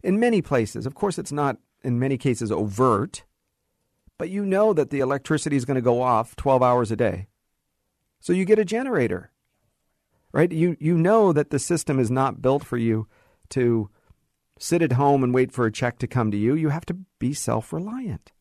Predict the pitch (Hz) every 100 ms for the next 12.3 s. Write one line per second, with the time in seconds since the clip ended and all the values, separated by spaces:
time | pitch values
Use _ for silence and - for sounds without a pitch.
0 | _ _ _ _ _ _ _ _ _ _
1 | _ _ _ _ _ 165 165 214 214 165
2 | 180 185 170 180 190 165 160 208 185 131
3 | 147 160 - _ _ 135 139 135 165 170
4 | 165 160 143 - 202 160 190 - _ _
5 | _ _ _ _ _ _ _ - 151 165
6 | 330 - 113 101 98 110 101 123 147 170
7 | 151 _ _ _ _ - 131 - 156 165
8 | 202 175 - - - - - 185 175 262
9 | 269 180 123 - 165 220 - 151 147 127
10 | 147 131 - 139 131 113 120 - 202 143
11 | - - - - 135 131 165 180 143 208
12 | 120 104 -